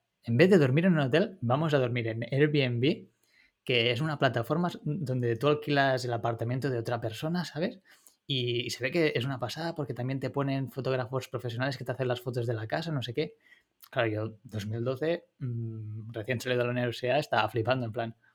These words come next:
"Hostia, ¿sabes qué clase de empresa? ¿Sabes? Que te envía también fotógrafos profesionales <laughs> a, a tu casa".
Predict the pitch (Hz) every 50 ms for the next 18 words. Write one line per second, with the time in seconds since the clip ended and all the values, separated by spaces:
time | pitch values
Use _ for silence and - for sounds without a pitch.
0 | _ _ _ - - - - 127 - - 120 127 127 - - 107 113 107 104 127
1 | 120 113 110 107 101 139 151 160 113 117 131 131 143 110 120 110 110 120 123 123
2 | 120 120 120 120 123 120 - 117 123 123 120 120 120 143 131 - - 120 120 117
3 | - 123 120 123 127 135 131 - - _ _ _ _ _ - - - - _ _
4 | _ - - 123 - 190 - - 135 117 123 127 110 - 147 147 143 175 185 -
5 | - _